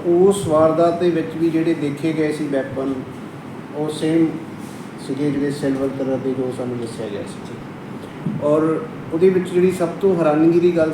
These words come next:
Speaker 1: ਸੀ ਵੀ ਉਹ ਡੀ ਵੀ ਆਰ ਵੀ ਜਾਂਦੇ ਹੋਏ ਲਾ ਕੇ ਲੈ ਗਏ, ਜਿਸ ਤੋਂ ਸਾਨੂੰ ਲੱਗਦਾ ਸੀ ਵੀ ਲੋਕਲ ਬੰਦੇ ਹੀ ਹੈ ਜਿਹੜੇ ਆਪਣੀ ਪਛਾਣ ਲੁਕਾਉਣ ਲਈ ਡੀ ਵੀ ਆਰ ਵੀ ਲੈ ਗਏ, ਕਿਉਂਕਿ ਮਕੇਰੀਆਂ ਦੇ ਲੋਕਲ ਹੀ ਆ ਬੰਦੇ।
Speaker 2: ਜੀ।
Speaker 1: ਔਰ ਲੇਕਿਨ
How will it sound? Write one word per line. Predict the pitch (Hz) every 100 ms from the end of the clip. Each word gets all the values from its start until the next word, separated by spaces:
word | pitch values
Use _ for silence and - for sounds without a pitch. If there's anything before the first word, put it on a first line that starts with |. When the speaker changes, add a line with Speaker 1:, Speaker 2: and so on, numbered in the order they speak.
| 156
Speaker 1:
ਸੀ | 170
ਵੀ | 180
ਉਹ | 180 180 - 147
ਡੀ | 143
ਵੀ | 156 165
ਆਰ | 160
ਵੀ | 156 156
ਜਾਂਦੇ | 143 135
ਹੋਏ | 139
ਲਾ | 135 131
ਕੇ | 135
ਲੈ | 143 123 120
ਗਏ, | 135 147
ਜਿਸ | 151 151
ਤੋਂ |
ਸਾਨੂੰ | 160 147 147
ਲੱਗਦਾ | 139 127 127
ਸੀ | 139 165
ਵੀ | 165
ਲੋਕਲ | 147 143 170
ਬੰਦੇ | 147 139
ਹੀ | 139 135
ਹੈ | 123 123 -
ਜਿਹੜੇ | 135 143 135 - - - - -
ਆਪਣੀ | 135 139 151 151 143
ਪਛਾਣ | 143 143 139 143
ਲੁਕਾਉਣ | 143 143 143 143
ਲਈ | 143 139 - 165 160 143 131
ਡੀ | 131
ਵੀ | 139 139
ਆਰ | 143
ਵੀ | 135 135
ਲੈ | 127
ਗਏ, | 139
ਕਿਉਂਕਿ | 156 175 156 143
ਮਕੇਰੀਆਂ | 139 135 139
ਦੇ | 135
ਲੋਕਲ | 135 143 151
ਹੀ | 139
ਆ | 120
ਬੰਦੇ। | 110 - 101 139
Speaker 2:
ਜੀ। | 120 - - - - - 139 151 180 170 151
Speaker 1:
ਔਰ | 147 160
ਲੇਕਿਨ | 160 165 185